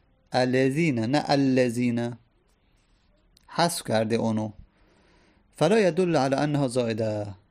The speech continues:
بس دلالت نمیده که زائده. اون کسانی که الذین خوندن،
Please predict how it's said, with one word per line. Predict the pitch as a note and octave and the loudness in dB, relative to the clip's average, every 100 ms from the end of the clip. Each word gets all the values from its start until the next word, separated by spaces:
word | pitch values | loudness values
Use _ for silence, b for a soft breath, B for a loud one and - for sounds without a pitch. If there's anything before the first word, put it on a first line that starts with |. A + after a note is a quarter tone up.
| _ | _
بس | - | -6
دلالت | A#2+ B2 C3 F#3 | -2 0 2 2
نمیده | G#3+ D#4 F#3+ C3+ | 2 0 0 0
که | - | -2
زائده. | A2+ A#2 A2 G#2+ G#2 A2+ _ _ _ _ _ _ _ | -4 -2 -2 -4 -8 -12 _ _ _ _ _ _ _
اون | A#2+ | -12
کسانی | A#2 A#2+ - E3+ D3 | -6 -6 -2 -2 -2
که | B2+ - | -4 -6
الذین | B2+ B2 B2+ A#2+ C3+ C#3+ C#3 A#2+ C3 _ _ _ _ _ _ _ _ _ | -4 0 0 0 0 0 0 -2 -8 _ _ _ _ _ _ _ _ _
خوندن، | - C3+ C3 B2+ C3 E3+ G#3+ | -8 -2 -2 0 0 0 -2